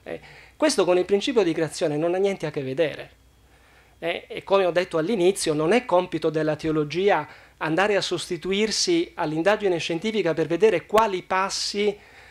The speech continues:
o quali anelli di una catena che ha condotto dall'origine dell'universo o dall'origine della vita fino ad oggi, eh, s-, abbiano funzionato e quali anelli invece non funzionino ancora. Non è compito della teologia.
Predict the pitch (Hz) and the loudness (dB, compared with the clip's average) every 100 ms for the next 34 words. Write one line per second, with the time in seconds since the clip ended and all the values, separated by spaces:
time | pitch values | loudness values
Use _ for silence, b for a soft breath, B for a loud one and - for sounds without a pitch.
0 | B - 156 208 208 185 175 208 208 180 | B -6 -2 2 2 2 2 2 2 0
1 | 165 170 165 165 156 185 185 180 190 202 | 0 0 0 -4 -2 0 0 0 -2 -2
2 | 202 B B B B - 180 165 180 165 | -6 B B B B -2 -2 0 -2 2
3 | 180 196 - 170 165 160 160 160 185 175 | 2 2 0 -2 0 0 0 0 -2 -2
4 | 180 165 160 165 160 175 190 185 - 170 | 0 0 0 0 0 0 0 -4 -4 -2
5 | 156 156 156 175 180 165 156 156 185 160 | -2 -2 -2 -2 -2 0 0 0 -2 -4
6 | 156 165 156 165 180 165 156 156 147 B | -2 -2 0 2 2 2 -2 -2 -4 B
7 | B B _ 226 - 269 269 - - 196 | B B _ -10 -10 -16 -6 -4 0 2
8 | 190 175 190 170 170 170 - - 214 - | 2 2 2 4 2 2 -2 -16 -12 -10
9 | - 190 180 - 175 190 208 202 175 - | -2 0 0 0 2 4 4 0 -6 2
10 | 196 190 180 185 - 170 175 190 180 165 | 2 2 0 -6 -4 -2 2 2 0 0
11 | 170 180 180 170 160 156 165 156 170 160 | 2 0 0 0 -2 -2 -6 -2 0 0
12 | 156 147 143 160 143 147 190 180 185 185 | 0 -2 0 0 0 0 0 2 2 2
13 | - 156 147 143 147 147 151 214 139 | -2 -2 -2 -2 -4 -6 -2 0 0